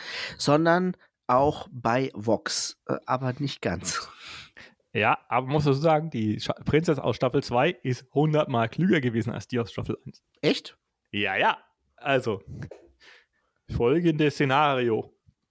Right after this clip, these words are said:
Speaker 2: Du kommst na-, in eine schöne Villa in, in, in Griechenland. Dort sind vierundzwanzig attraktive junge Frauen, die alle was von dir wollen. Du bist der Star der Show.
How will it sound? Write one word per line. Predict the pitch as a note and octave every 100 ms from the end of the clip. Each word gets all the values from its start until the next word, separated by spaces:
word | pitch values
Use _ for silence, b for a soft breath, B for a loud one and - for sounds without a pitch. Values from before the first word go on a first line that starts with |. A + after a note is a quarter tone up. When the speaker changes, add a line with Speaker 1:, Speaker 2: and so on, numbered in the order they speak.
| _
Speaker 2:
Du | - A2+
kommst | D3 F3 - - -
na-, | B2+
in | C#3 C#3
eine | C3 B2 A2+
schöne | D#3 F3 D3
Villa | D3+ D3+
in, | C#3 C3+
in, | - C3+ -
in | B2+
Griechenland. | D#3 F3+ D#3 B2 G#2+ - _ _ _ _
Dort | - C#3+ D#3
sind | D3 - -
vierundzwanzig | E3 F3+ D#3+ - D3 D3 D#3 -
attraktive | - C3 - D3+ C#3
junge | C3 C#3
Frauen, | C3+ C#3+ D3 C#3 F3 _ -
die | B2
alle | G#2+ D#3 F3 - _ _ -
was | D3+ -
von | D#3 C#3+
dir | C#3 B2
wollen. | C#3+ C#3+ A#2 - _ _ _ _ _ _ _ _ _ _ -
Du | D3+ G3+ -
bist | D#3+ - -
der | D3+ - - _
Star | - - D3 E3+
der | D#3
Show. | C3+ F#3 E3+ A#2 -